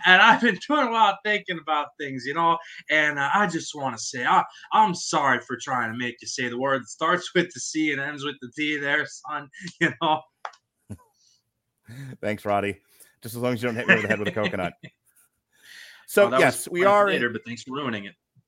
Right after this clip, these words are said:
Speaker 2: <laughs> It's just, <laughs> there you are in New York, and suddenly you come running on screen in Tampa. <laughs> Hurricane this motherfucker.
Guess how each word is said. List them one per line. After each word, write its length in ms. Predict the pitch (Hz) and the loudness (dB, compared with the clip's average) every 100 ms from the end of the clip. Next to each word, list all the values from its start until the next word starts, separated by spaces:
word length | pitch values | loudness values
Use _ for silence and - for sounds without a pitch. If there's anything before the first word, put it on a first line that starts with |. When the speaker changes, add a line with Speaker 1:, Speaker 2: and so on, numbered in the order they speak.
| - | -12
Speaker 2:
<laughs> 60 | - 679 622 659 | -6 -4 -2 0
It's 400 | - - 147 - | 2 2 0 -12
just, 300 | 156 156 - 147 - - 117 139 | -8 -8 -10 -20 -8 -6 -6 -10
<laughs> 580 | 185 175 - 147 - - | -14 -14 -4 -4 -4 2
there 120 | 151 | 4
you 180 | 156 151 | 6 6
are 160 | 147 143 | 6 6
in 80 | 139 | 4
New 120 | 139 | 4
York, 340 | 131 131 131 | 6 6 4
and 100 | 127 | 0
suddenly 300 | 143 131 127 | 0 0 0
you 80 | 123 | -2
come 340 | - 139 127 | 0 2 2
running 220 | 120 123 123 | 4 2 4
on 180 | 120 117 | 2 0
screen 280 | - 127 120 | -2 0 0
in 140 | 117 | 0
Tampa. 540 | 139 123 120 139 139 - | 2 4 4 6 6 8
<laughs> 260 | 196 175 143 | 10 10 8
Hurricane 480 | 190 196 185 185 | 4 6 4 6
this 180 | 202 208 | 4 2
motherfucker. 400 | 175 170 147 175 | 0 -4 -6 -10